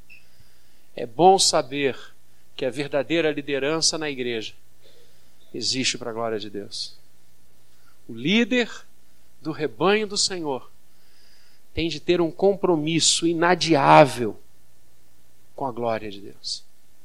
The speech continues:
O que eu estou fazendo da minha vida? Como tem sido meu testemunho? Meus compromissos? Minhas visões? Como tenho tratado as pessoas?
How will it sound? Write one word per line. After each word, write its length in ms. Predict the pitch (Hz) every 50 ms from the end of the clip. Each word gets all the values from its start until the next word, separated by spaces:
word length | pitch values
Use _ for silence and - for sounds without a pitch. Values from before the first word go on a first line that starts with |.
| - - - - - - - - - - - - - - - - - - - - - - - - - - - -
O 120 | - 190 -
que 100 | - 170
eu 60 | 160
estou 180 | - - 180
fazendo 480 | 160 - 170 160 143 127 143 160 175 170
da 140 | 156 160 160
minha 180 | 165 165 156
vida? 340 | 135 113 - 98 101 - - - - - - - - - - - - - - - - - - - - - - - - - - - - - - - - - - - - -
Como 200 | - 170 175 180
tem 160 | - - 180 160
sido 320 | - - - 202 175 180
meu 120 | 180 180
testemunho? 720 | 170 - 185 175 - - 185 170 170 180 196 208 196 170 - - - - - - - - - - - - - - - - - - - - - - - - - - - - - - - - -
Meus 220 | 156 196 185 -
compromissos? 1040 | - 202 202 185 - 196 190 180 180 196 208 220 196 - - - - - - - - - - - - - - - - - - - - - - - -
Minhas 260 | 160 185 220 226 180 160
visões? 960 | 202 202 160 - - 190 208 226 240 233 190 139 - - - - - - - - - - - - - - - - - - - - - -
Como 200 | - 208 220 220
tenho 220 | 208 226 226 226 214
tratado 420 | 226 220 214 202 - 226 226 208
as 120 | 214 - -
pessoas? 840 | - 214 202 - - 208 214 226 233 220 175 - - - - -